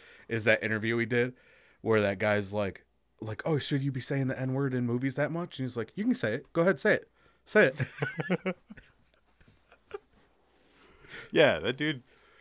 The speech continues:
Speaker 2: that dude seems cool. Uh,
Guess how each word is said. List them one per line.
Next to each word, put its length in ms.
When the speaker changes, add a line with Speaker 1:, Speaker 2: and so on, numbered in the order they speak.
Speaker 2:
that 100
dude 140
seems 260
cool. 300
Uh, 600